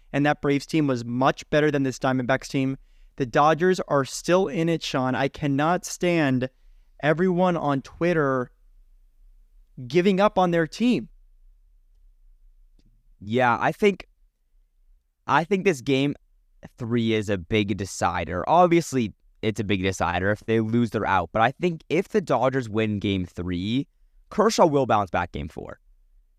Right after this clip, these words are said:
Speaker 2: Th-, this is a historic Hall of Fame all-time pitcher. He's not having two bad starts in a row.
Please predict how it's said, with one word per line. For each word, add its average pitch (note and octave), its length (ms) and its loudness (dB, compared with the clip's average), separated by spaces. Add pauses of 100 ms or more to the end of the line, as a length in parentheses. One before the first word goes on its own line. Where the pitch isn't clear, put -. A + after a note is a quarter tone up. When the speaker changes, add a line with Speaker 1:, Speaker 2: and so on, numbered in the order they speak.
(280)
Speaker 2:
Th-, D3+ 140 2
this F3+ 200 0
is F3 160 2
a B2+ 260 0 (120)
historic D#3 840 0 (140)
Hall C3+ 460 0
of C#3 100 0
Fame G#2 460 -2 (420)
all-time B2+ 680 0
pitcher. A2 560 -2 (260)
He's D#3 220 -4
not F#3+ 180 2
having C3 420 2
two C3 240 -2
bad G2+ 260 0
starts F2+ 280 -6
in F2 60 -6
a E2+ 40 -6
row. D2+ 300 -8